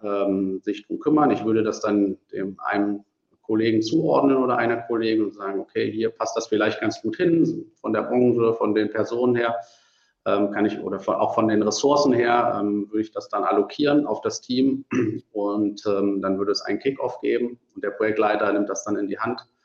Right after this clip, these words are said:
nimmt den Kunden an die Hand und sagt, okay, das sind jetzt die nächsten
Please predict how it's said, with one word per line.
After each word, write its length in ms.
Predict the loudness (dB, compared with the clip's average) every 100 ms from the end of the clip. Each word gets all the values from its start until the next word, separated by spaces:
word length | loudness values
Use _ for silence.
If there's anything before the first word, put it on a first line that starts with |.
| _ _ _
nimmt 160 | -2 0
den 120 | 0
Kunden 240 | 0 0 2
an 120 | 2
die 100 | 2
Hand 240 | 2 0 0
und 140 | -2
sagt, 220 | 0 -2
okay, 280 | -4 -2 0
das 160 | 0 -2
sind 120 | -2
jetzt 200 | -4 -4
die 60 | -4
nächsten 500 | -2 -4 -6 -6 -6